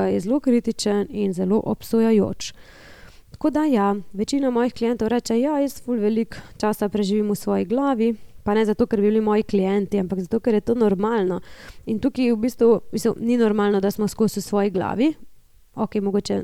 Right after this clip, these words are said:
normalnost ni glih prava beseda, ampak pač ni okej to za nas, a ne, zaradi tega, ker lahko to povzroči ful neprijetnih občutkov in niža kakovost našega življenja. Ampak tako, a ne, to, da smo v glavi, je seveda pač neka zmožnost naših možganov, nekega tega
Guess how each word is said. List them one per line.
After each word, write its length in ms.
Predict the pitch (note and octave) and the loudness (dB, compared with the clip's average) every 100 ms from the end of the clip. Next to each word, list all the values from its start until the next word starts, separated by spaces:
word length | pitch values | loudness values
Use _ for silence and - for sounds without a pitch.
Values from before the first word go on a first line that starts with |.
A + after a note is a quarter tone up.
| - | -6
normalnost 600 | G#3 G#3+ G3 G3+ G3 F#3+ | -4 -2 0 0 0 -2
ni 60 | G3 | -2
glih 160 | G3 - | -2 -2
prava 240 | G3+ G3 | -2 0
beseda, 380 | F3+ - B3 A3 | -2 -2 0 0
ampak 240 | F#3+ G#3 - - - - | 0 -4 -8 -20 -16 -6
pač 200 | A#3+ A#3 | -2 0
ni 100 | A#3+ | 0
okej 320 | - A3+ B3+ B3+ | 0 0 0 0
to 80 | C#4+ | 0
za 100 | C#4+ | 2
nas, 280 | D4+ D#4 D4 | 0 -2 -2
a 80 | A3+ | 0
ne, 100 | A#3 | 0
zaradi 140 | G#3 | 0
tega, 140 | A#3+ A3 | 0 2
ker 80 | G3+ | 0
lahko 180 | A3+ A#3+ | 0 0
to 60 | |
povzroči 380 | G3 G#3 G#3 A3+ | 0 -2 0 -2
ful 160 | - G#3 | 0 0
neprijetnih 480 | G3+ - G#3+ A#3 G3 | 0 0 -2 0 -2
občutkov 640 | F#3 - C#4 - A3 G#3 | -2 0 0 2 4 4
in 140 | G#3+ - - - - | 4 -2 -10 -12 -4
niža 240 | B3 C4 | 0 2
kakovost 560 | C#4 G#3+ G#3 G3 G3 G3+ | 2 0 2 2 2 0
našega 280 | G3 F#3+ G3+ | -2 0 0
življenja. 540 | G3 F#3+ F#3 F#3 F3+ - - - - | 0 0 -2 -4 -6 -10 -20 -18 -8
Ampak 300 | B3 D4 - | -2 -2 -2
tako, 220 | C#4+ C4 G#3 | 4 4 4
a 60 | |
ne, 120 | A#3+ A#3+ - - - B3+ | 2 0 -4 -16 -6 0
to, 80 | C4+ | 4
da 180 | D#4 - - | 4 2 -10
smo 420 | - A#3 D4+ C4+ - | -4 2 2 2 -2
v 80 | G3+ | -2
glavi, 460 | G#3 G3 F#3+ F#3+ C#4+ D4+ - - | 0 0 0 0 0 -2 -8 -8
je 120 | G#3+ - | -6 -2
seveda 300 | G#3+ A#3 G#3+ | 0 2 2
pač 220 | A3+ - | 0 -2
neka 240 | A3 - G#3+ | -2 0 -2
zmožnost 520 | G3+ G#3 G#3 G#3 G#3 | 2 2 2 0 -2
naših 300 | G3+ A3 F3+ | -2 -2 -2
možganov, 540 | G3+ F#3 F#3 F#3+ A#3+ C#4 | -2 -2 -2 -2 0 0
nekega 400 | A3+ - G3 G3 | 0 -2 -2 -2
tega 300 | - F#3+ | -4 -4